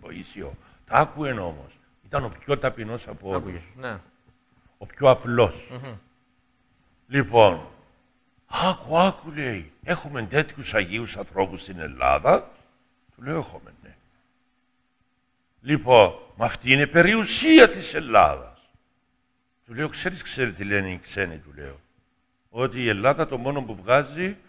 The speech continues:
Speaker 1: είναι Θοδωράκη, Χατζηδάκη και Αγίους».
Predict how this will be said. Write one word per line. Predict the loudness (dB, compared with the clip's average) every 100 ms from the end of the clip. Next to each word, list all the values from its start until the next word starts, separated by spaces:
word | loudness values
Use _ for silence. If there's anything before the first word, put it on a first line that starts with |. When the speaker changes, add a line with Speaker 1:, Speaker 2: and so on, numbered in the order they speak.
| _ _ _
Speaker 1:
είναι | -2 0 0 -2
Θοδωράκη, | -4 -8 -2 4 4 2
Χατζηδάκη | -8 -12 -12 -10 -2 -2 -2 -6
και | -8
Αγίους». | -8 -8 -12 -12 -18 _